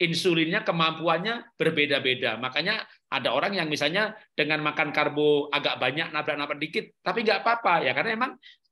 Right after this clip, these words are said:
selama ini kita di level yang mana? Eh, saya aja pernah di lima ratusan gulanya gitu kan, tapi ya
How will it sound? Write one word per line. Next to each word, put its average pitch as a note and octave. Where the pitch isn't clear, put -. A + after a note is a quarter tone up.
selama F3
ini G#3+
kita A3
di F3+
level E3
yang E3+
mana? F#3
Eh, A#2+
saya C3
aja G3+
pernah D3
di C3+
lima B2+
ratusan C#3+
gulanya A#2+
gitu G#2+
kan, C#3+
tapi F#3
ya B2